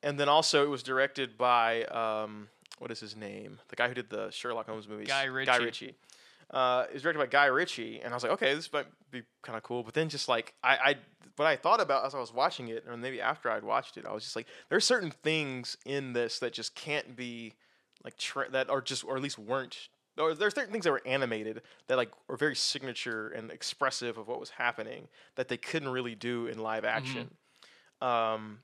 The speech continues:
Speaker 2: Yeah.
Speaker 1: at least they, they, maybe you could do it, but they failed to do it. Similar thing happened with, like, when they did Lion King and, like, J-, maybe even The Jungle Book, where it's like, when you're seeing these, like, they're not,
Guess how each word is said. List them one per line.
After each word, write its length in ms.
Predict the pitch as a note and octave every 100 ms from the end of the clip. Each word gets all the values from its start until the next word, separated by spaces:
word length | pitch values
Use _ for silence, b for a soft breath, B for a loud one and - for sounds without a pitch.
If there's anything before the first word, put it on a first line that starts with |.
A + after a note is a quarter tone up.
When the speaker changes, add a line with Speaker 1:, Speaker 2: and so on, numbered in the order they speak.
| _
Speaker 2:
Yeah. 60 | D3
Speaker 1:
at 60 | D3
least 140 | -
they, 160 | D3 C3+
they, 240 | - C3+ -
maybe 220 | E3 F3
you 100 | C3+
could 320 | - - F3+
do 100 | G3
it, 80 | F#3+
but 60 | B2+
they 160 | C#3
failed 440 | C3+ - C#3 B2+ A#2+
to 180 | A#2+
do 160 | A2+ C#3
it. 140 | - - B -
Similar 360 | - D#3+ D3+
thing 160 | C3+ C#3
happened 260 | C3+ B2+
with, 140 | B2+ B2
like, 120 | A#2
when 80 | A#2+
they 60 |
did 140 | A2+ A2
Lion 280 | C#3 C#3+ C3
King 380 | C#3 B2+ B2+
and, 100 | A#2
like, 120 | A2 G#2+ -
J-, 140 | - _ B2
maybe 240 | B2 A#2+
even 240 | A#2 A2+ -
The 60 | G#2
Jungle 260 | B2+ C3+ A2+
Book, 300 | A#2 A2+ A2
where 80 |
it's 200 | A2 -
like, 240 | A#2+ A2+ - B B B
when 100 | -
you're 100 | C3+
seeing 340 | A#2+ - G3 D#3
these, 180 | C3+ A#2
like, 320 | A#2+ A#2+ - b b b _ - - _ -
they're 120 | C#3 C3+
not, 280 | D#3 D3+